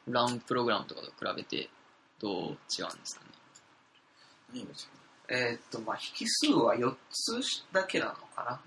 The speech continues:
Speaker 3: で、オプショナル引数でキーワードじゃないですと。まあ、で、簡素化はしましたと。
Speaker 1: うんうん。
Speaker 3: で、えっと、好きなだけエフディーを取れるので、えー、まあ、あの、五番目の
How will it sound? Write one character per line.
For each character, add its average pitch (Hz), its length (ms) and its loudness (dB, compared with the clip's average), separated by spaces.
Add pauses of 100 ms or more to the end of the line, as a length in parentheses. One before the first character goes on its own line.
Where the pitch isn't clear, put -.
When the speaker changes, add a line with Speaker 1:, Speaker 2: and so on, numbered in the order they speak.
Speaker 3:
で、 135 100 -4
オ 131 60 -2
プ - 100 -12
シ 170 140 -4
ョ - 20 -4
ナ 180 140 -2
ル 180 180 -2
引 185 80 -2
数 170 180 2
で - 100 -2
キ - 200 0
ー 135 60 6
ワ 120 120 8
ー - 40 4
ド 101 60 -6
じ - 120 -8
ゃ - 40 -12
な 98 120 -4
い - 40 -14
で - 60 -16 (140)
す - 240 -6
と。 - 120 -14 (500)
ま 113 260 2
あ、 - 0 - (300)
で、 143 240 2 (580)
簡 135 300 0
素 139 160 2
化 131 140 2
は 107 160 6
し - 180 0
ま 90 80 -4
し - 80 -2
た - 100 2
と。 - 60 -8 (400)
Speaker 1:
う - 40 -6
ん - 100 -10 (100)
う - 960 -16
ん。 - 20 -4
Speaker 3:
で、 143 160 8
え - 40 4
っ 139 40 -2
と、 - 80 -4
好 - 60 0 (100)
き 165 80 4
な 170 140 8
だ 170 100 8
け 147 160 6
エ 147 40 6
フ 147 140 0
デ 135 100 6
ィ 131 100 8
ー 101 80 0
を 95 40 -2
取 101 180 -4
れ 110 60 4
る 95 180 0
の - 160 -14
で、 101 160 -10 (520)
え - 20 -16
ー、 - 40 -18 (400)
ま - 200 -2 (120)
あ、 - 140 0
あ - 40 -4
の、 - 160 -10
五 127 100 0
番 127 200 6
目 127 120 2
の 98 220 -4